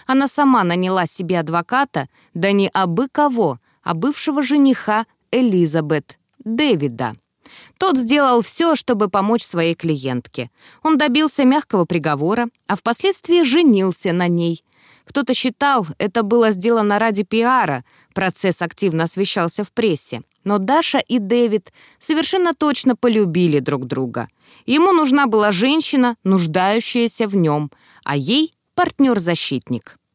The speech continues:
Виктор, разведясь с женой, быстро нашёл себе другую. Оказалось, сам был не без греха и имел женщину на стороне, с ней съехался. Но Катю ему никто не отдал,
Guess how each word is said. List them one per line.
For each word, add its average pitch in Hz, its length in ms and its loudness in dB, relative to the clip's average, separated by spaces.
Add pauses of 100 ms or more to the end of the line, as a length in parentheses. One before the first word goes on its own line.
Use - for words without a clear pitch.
(500)
Виктор, 311 380 -2
разведясь 262 540 0
с 220 40 -2
женой, 254 340 2
быстро 294 400 0
нашёл 262 360 2
себе 214 280 0
другую. 196 560 0 (220)
Оказалось, 262 600 0 (220)
сам 320 380 2
был 233 180 4
не 196 140 2
без 180 180 -2
греха 180 480 -2 (140)
и 247 140 4
имел 262 260 6
женщину 170 480 0
на 170 160 0
стороне, 165 580 -2 (100)
с - 140 -4
ней 269 220 4
съехался. 147 680 -2 (580)
Но 262 120 2
Катю 359 320 0
ему 294 220 4
никто 277 460 2
не 277 260 4
отдал, 175 560 0